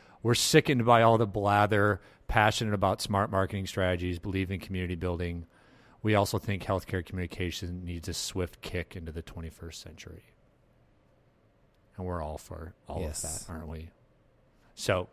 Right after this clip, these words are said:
Speaker 1: definitely
Speaker 2: Well
Speaker 1: check it
Speaker 2: put.
Speaker 1: out. What's that?
Speaker 2: Well put.
Speaker 1: Well put, yes. Uh, so another thing we wanted to get into, which again is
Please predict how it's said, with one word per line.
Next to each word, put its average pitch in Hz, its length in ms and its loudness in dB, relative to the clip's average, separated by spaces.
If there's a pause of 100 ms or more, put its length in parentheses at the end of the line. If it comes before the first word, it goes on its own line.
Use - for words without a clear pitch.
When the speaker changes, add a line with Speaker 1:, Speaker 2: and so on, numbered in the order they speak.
(140)
Speaker 1:
definitely 131 260 4
Speaker 2:
Well 139 80 6
Speaker 1:
check 127 100 4
it - 40 -4
Speaker 2:
put. 113 80 2
Speaker 1:
out. 87 240 0 (760)
What's 113 180 4
that? 127 240 4 (140)
Speaker 2:
Well 110 160 -2
put. - 420 -6
Speaker 1:
Well 131 220 8
put, - 400 -6
yes. 95 400 -6 (480)
Uh, 113 320 4
so 151 380 10
another 185 280 6
thing 185 140 4
we 143 80 4
wanted 123 240 4
to 104 60 -4
get 107 160 2
into, 117 440 4
which - 220 -4
again 123 280 0
is 92 300 -6